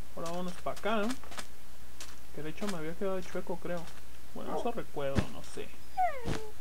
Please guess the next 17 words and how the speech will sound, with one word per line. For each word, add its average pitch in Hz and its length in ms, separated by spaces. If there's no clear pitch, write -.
¿no? 180 200
Esto 190 140
del 165 160
oasis 180 340
ya 180 140
va 180 120
tomando 165 460
forma. 180 400
Por 151 180
fin 170 220
este - 240
pinches 180 320
gameplays 165 520
feos, 175 380
güey, 135 180
no 160 120
manches. 160 640